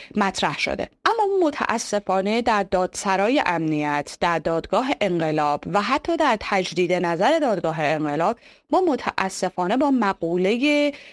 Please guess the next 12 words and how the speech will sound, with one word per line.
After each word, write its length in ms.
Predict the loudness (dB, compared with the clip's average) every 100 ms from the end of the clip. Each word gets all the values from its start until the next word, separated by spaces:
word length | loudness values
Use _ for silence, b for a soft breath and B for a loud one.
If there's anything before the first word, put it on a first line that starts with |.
| -4
اه، 220 | 0 0
خودسری 800 | -2 -2 -2 -2 -2 2 2 4
در 200 | 2 0
داد-، 600 | 0 -2 0 -2 0 -2 0
در 200 | 0 0
دادرسی 600 | 0 -2 -2 -4 -2 -2
مواجه 420 | 0 -2 -2 -4
هستیم. 420 | -4 -4 -4 -8 -8 -4
یعنی 400 | 0 2 0 -2
حتی 600 | -2 -2 -2 -4 -6 -6 B B B -4
مقوله 960 | 0 0 0 0 2 2 2 0 -2 -2
مربوط 680 | -2 0 -2 -2 -2 -2